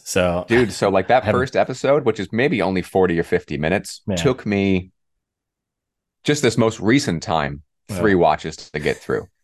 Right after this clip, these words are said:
Speaker 1: <laughs>
Speaker 2: Not counting the time I tried to start it with Jill, my
Speaker 1: Yeah.
Speaker 2: wife, before. Um, but, but then, you know, it does that kinda, you know, once you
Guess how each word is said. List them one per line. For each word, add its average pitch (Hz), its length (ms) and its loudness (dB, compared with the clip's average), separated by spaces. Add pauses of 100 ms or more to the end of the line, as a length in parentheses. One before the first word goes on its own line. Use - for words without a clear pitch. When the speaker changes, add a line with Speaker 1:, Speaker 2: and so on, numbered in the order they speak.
Speaker 1:
<laughs> - 260 -16
Speaker 2:
Not 117 220 -2
counting 127 320 0
the 90 80 2
time 92 240 0
I 87 60 0
tried 87 220 0
to 87 60 -6
start 90 280 2
it 78 120 -2
with 78 220 -2
Jill, 90 300 0 (180)
my 110 120 0
Speaker 1:
Yeah. 113 80 6
Speaker 2:
wife, 90 180 2
before. - 440 -6 (680)
Um, 78 200 -2
but, - 200 -10 (300)
but 120 100 0
then, 156 160 2
you 151 80 4
know, 143 80 4
it 135 80 2
does 127 200 2
that 123 220 0
kinda, 117 540 2 (520)
you 98 80 -10
know, 95 80 -2
once 120 240 -4
you 117 220 -2